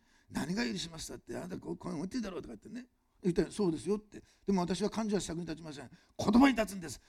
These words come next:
許します」ってね、ピクピクって引きずっても言うの。言葉に立つの。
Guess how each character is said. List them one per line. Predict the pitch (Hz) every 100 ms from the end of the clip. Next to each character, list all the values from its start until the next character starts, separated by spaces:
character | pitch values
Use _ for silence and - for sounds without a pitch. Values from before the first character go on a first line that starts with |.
| _ -
許 | 233
し | 294
ま | 302
す」 | -
っ | -
て | 160
ね、 | 180 - _ -
ピ | 240
ク | 269
ピ |
ク | 269
っ | 262
て | 170
引 |
き | 226
ず | 240
っ |
て | 226
も | 175
言 | 240
う |
の。 | 247 - _ - - _ _ _ _ _ _ _ _ _ _ _ _ _ _ _ -
言 | 180 277
葉 | 311
に | 254
立 | 185 -
つ |
の。 | -